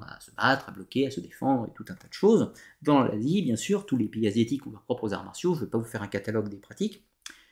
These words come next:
Et puis, parmi toutes ces pratiques, il y a des arts dits internes. Les arts dits internes, c'est quoi ?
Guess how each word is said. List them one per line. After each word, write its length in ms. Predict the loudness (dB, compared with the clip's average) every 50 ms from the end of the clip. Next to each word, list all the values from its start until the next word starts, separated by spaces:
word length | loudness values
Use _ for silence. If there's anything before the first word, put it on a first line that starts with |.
| _ _ _ _ _ _
Et 80 | 2
puis, 320 | 8 8 8 8 8 6 6
parmi 380 | 6 6 6 6 4 4 2
toutes 160 | 0 -2 -4 -2
ces 100 | -2 -4
pratiques, 400 | -4 -4 -2 0 -2 -2 0 0
il 80 | 0
y 100 | 2 2
a 140 | 2 0 0
des 220 | 0 0 0 2
arts 180 | 2 2 2 0
dits 180 | -2 -6 -8 -6
internes. 320 | -6 -6 -6 -4 -8 -10 -12 _ _ _ _
Les 140 | -2 0 0
arts 120 | 0 0
dits 100 | 0 0
internes, 260 | 0 2 2 0 0
c'est 180 | 0 -4 -10 -4
quoi ? 360 | 2 4 4 4 4 -2 -10